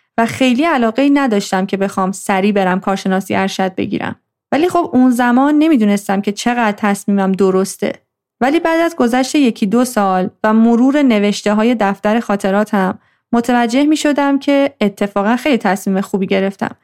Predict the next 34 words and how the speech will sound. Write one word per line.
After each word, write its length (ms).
چون 260
اکثر 480
کسایی 480
که 180
رفته 280
بودن 200
کارشناسی 580
ارشد 400
گرفته 380
بودن، 480
در 260
به 100
در 160
دنبال 360
کار 300
می‌گشتن 540
و 100
حتی 280
خیلیاشون 680
نمی‌دونستن 800
که 120
اون 160
گرایشی 560
که 140
رفتن 400
براش 260
درس 340
خوندن، 500
آیا 240
اصلاً 200
براش 280
بازار 400
کاری 320
هست؟ 540